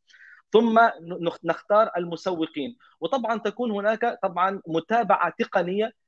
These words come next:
من، من الفريق اللي في تونس اللي هو الشركة، يعني الشركة في المنصة، آه،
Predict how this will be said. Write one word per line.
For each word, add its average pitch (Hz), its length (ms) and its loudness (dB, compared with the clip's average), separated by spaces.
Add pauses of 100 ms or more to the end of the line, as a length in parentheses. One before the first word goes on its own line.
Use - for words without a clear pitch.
(100)
من، 233 440 0
من 165 140 -2
الفريق 196 480 -2
اللي 175 140 -4
في - 80 -12
تونس 185 400 -4
اللي 156 120 -2
هو 170 300 6 (240)
الشركة، 170 440 2 (300)
يعني 139 300 -2
الشركة 165 580 0 (220)
في 156 200 0
المنصة، 147 480 0
آه، 117 380 -2